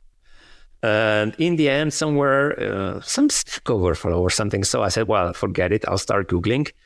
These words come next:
In five minutes, I got my answer. There is this, uh, command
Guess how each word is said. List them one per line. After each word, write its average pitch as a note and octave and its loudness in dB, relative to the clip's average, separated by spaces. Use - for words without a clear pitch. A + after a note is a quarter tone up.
In B2+ 0
five C3+ 0
minutes, B2 0
I G#2 4
got F#2 0
my F#2 -2
answer. F2+ 0
There F2 0
is F2+ -2
this, - -2
uh, - -20
command A#2 0